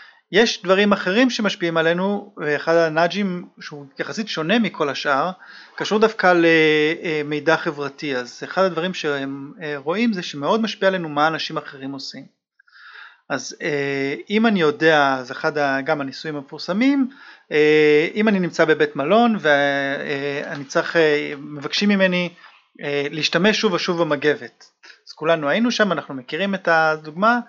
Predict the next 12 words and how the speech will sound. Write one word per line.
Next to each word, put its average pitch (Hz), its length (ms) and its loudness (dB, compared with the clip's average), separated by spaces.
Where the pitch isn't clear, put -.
בעצם 180 280 0
אומרים 185 280 2
לי, 165 460 2
אה, 143 300 -4
יש, 175 300 0
שמים 156 180 -4
לי 143 60 -8
פתק, 233 340 2
אומרים 180 160 0
לי, 180 60 -2
"תקשיבו, 208 720 -4
אה, 156 160 2